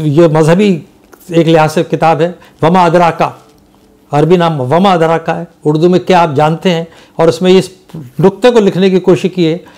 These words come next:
कि कुरान श-, अल्लाह ताला ने ग्यारह जगह लफ्ज़ वमा अदराका इस्तेमाल किया सूरतों में। और ये किस लिए इस्तेमाल किया? इसलिए कि अरबी लोग जो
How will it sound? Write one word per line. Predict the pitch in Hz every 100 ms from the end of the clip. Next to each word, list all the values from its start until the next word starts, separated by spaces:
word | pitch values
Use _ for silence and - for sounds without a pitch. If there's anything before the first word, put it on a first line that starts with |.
| _ _ -
कि |
कुरान | 151 180 185
श-, | 170 - 175 _ - -
अल्लाह | 175 202 208
ताला | 190 175 160
ने | 143 160 - 131
ग्यारह | 117 160 214 226
जगह | 170 127 135 - 120
लफ्ज़ | 131 185 160 131
वमा | 165 196 185
अदराका | 175 175 180
इस्तेमाल | 160 - 151 151
किया | 131 160
सूरतों | 151 160 143 151
में। | 135 135 - _ _ _ _ -
और | 165
ये | 190
किस | 185 185 214
लिए | 220
इस्तेमाल | 214 202 202 196
किया? | 202 208 214 - - -
इसलिए | 196 - 220 226
कि | 208
अरबी | 170 185 185 240
लोग | 202 190
जो | 165